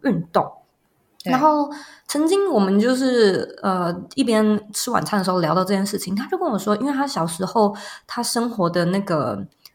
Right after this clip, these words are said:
Speaker 1: 呃，区域基本上都是白人或黑人，亚洲人很少，然后他从小是被霸凌长大的。
Speaker 2: 啊。
Speaker 1: 所以他一直以来心中其实就是有那股恐惧，或者你，你说重担嘛，就是我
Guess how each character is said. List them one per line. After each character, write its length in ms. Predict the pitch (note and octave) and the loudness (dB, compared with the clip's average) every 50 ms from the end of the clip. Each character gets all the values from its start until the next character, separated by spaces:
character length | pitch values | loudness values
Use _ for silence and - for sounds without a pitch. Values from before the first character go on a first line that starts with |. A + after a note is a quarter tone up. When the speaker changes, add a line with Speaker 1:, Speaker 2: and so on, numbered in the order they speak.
| _ _ | _ _
Speaker 1:
呃， 240 | - F3+ E3+ D#3 D3+ D#3 | 0 0 2 2 0 -2
区 340 | - - - - G3+ G3 | -4 -6 -2 0 0 0
域 240 | G3 A3 G#3+ F#3 F3 | 0 0 0 0 -2
基 160 | E3+ - A3+ | -2 -4 -2
本 160 | B3+ G#3+ D3 D3 | 0 0 0 0
上 180 | D3 F#3+ E3+ | -2 0 0
都 80 | E3+ F3 | 0 0
是 120 | F3 F#3+ | 0 0
白 260 | E3 - D3 A#2 A#2+ | -2 -2 -2 -4 -4
人 240 | - - C#2+ - F3+ | -4 -4 -4 -4 -2
或 100 | F#3+ G3+ | 0 0
黑 200 | F3 E3 E3+ D#3+ | 0 0 0 -2
人， 320 | D#3+ D3+ F2 A#2 E3 E3 E3 | -2 -4 -4 -4 -2 -2 0
亚 120 | D3+ D3 | 0 0
洲 140 | D#3+ G#3 G#3+ | 0 2 2
人 100 | F3+ E3+ | 2 0
很 140 | F#3 D#3+ E3 | -2 -4 -4
少， 220 | - B2+ A2+ E3+ | -2 -2 -2 -2
然 80 | F3 F#3+ | 0 0
后 100 | A#3 B3 | 0 0
他 180 | B3 G3+ G#3 | 0 -2 -2
从 240 | G#3 - G3+ E3+ F3+ | -2 -2 -2 -2 -2
小 140 | F#3+ F#3 D#3 | 0 0 -2
是 160 | D#3 E3 G#3 G3 - - _ _ _ _ | -2 -2 -4 -6 -6 -10 _ _ _ _
被 100 | - A3+ - - - _ | -4 -4 -4 -6 -4 _
霸 260 | - C#4+ - D#3 C#3+ | 0 2 2 2 -2
凌 260 | D3 C#3 - - F3 F3 | -4 -4 -6 -6 -6 -6
长 220 | - - - - | -6 -6 -4 -2
大 220 | - D#3+ - - | 0 0 2 0
的。 120 | - - - - - _ _ - - - - | 0 -6 -10 -12 -18 _ _ -20 -20 -16 -10
Speaker 2:
啊。 240 | - F#3 G3+ G#3+ A3+ | -8 -6 -6 -4 -4
Speaker 1:
所 120 | A3+ E4 | -2 -2
以 60 | E4+ E4 | -2 0
他 160 | E4+ D#4 D4+ | 2 0 0
一 120 | D4+ D4 C#4+ | 0 -2 -2
直 140 | D4 - | -2 -2
以 100 | A3+ G3 | -2 0
来 240 | F3+ E3 D#3+ D#3+ E3+ | 0 0 0 -2 -2
心 320 | F3+ - - G#3+ G#3 G#3+ G#3 | -4 -4 -2 0 0 2 2
中 200 | G#3+ G3+ G#3 G#3+ | 2 0 0 0
其 140 | - C#4 | 0 -2
实 100 | C4+ E4 | -2 0
就 160 | D#4 E4 E4+ E4 | 0 0 0 0
是 140 | D#4 D#4 | 0 0
有 180 | B3+ G3+ D#3 D#3+ | 0 0 0 0
那 180 | F3 G3+ A#3 A#3+ | 0 0 -2 -2
股 300 | - - E3+ E3+ D#3 D#3 | -4 -4 -4 -4 -4 -4
恐 440 | E3 - - - - F3+ D#3+ D#3 E3 | -6 -10 -10 -6 -4 -4 -4 -4 -4
惧， 220 | - - C4 A3 | -6 -4 -4 -4
或 200 | G#3 - B3+ A#3 | -2 0 2 2
者 200 | F#3+ E3+ D3 C#3+ | 2 0 -2 -2
你， 220 | E3 E3 D#3 D3 - | -2 -4 -4 -4 -4
你 140 | F3+ E3+ D#3+ | -4 -4 -4
说 540 | E3 - - F#3+ F#3 F#3+ F#3+ F#3+ F#3+ - - - - | -4 -4 -4 0 0 2 0 0 -2 -6 -14 -20 -8
重 280 | - - C4 F#3 E3+ E3+ | -6 -4 -2 -2 -2 0
担 180 | E3+ A3+ F3 E3 | 0 0 0 0
嘛， 400 | D#3+ D#3+ D#3+ C#3+ - - G3 - _ _ _ _ _ _ - | -2 -4 -4 -4 -4 -6 -8 -10 _ _ _ _ _ _ -10
就 80 | - | -6
是 240 | B3+ A#3+ B3+ - - - | -4 -2 -2 -2 0 2
我 120 | G3 F#3+ | 2 2